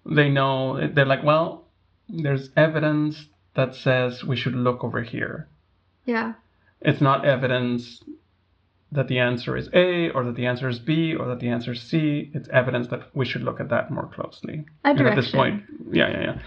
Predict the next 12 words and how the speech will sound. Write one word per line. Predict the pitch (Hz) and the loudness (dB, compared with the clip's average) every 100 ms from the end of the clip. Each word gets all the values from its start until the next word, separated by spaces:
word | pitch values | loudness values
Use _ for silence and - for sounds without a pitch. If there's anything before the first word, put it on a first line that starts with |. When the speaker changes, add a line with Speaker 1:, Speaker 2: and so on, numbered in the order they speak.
| - 269 | -8 -4
Speaker 2:
Yeah. | 269 196 190 | -2 0 0
Speaker 1:
Um, | 123 - - - - - - - - - | 0 -2 -4 -6 -8 -8 -6 -8 -8 -2
and | 127 | 0
at | 131 | 0
this | 131 | -2
point, | - - | -2 -4
we | - | -4
can't | - - - - - - - | -4 -6 -6 -12 -16 -10 -2
make | 139 - | -2 0
a | - - - - - | -2 -2 -6 -8 -8
full | - | -6
conclusion. | - 120 - - 135 139 | -6 -8 -8 -8 -8 -10